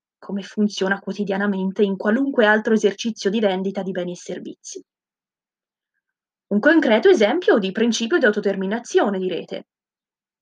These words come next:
Sì, ma non è tutto oro quello che luccica.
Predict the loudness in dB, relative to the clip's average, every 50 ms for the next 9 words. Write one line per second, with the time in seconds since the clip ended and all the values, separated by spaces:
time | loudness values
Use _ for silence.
0 | _ _ _ -8 -8 -8 -8 -8 _ _ _ _ _ _ _ _ _ _ _ _
1 | _ _ _ _ _ _ _ _ _ _ _ _ _ _ _ _ _ _ -6 -2
2 | 2 2 2 4 2 0 -2 -2 -6 -10 -4 0 2 4 4 4 2 0 -4 -6
3 | -6 -6 -6 -8 -8 -10 -12 -12 -12 -12 -14 -14 -14 -14 -12 -12 -14 -16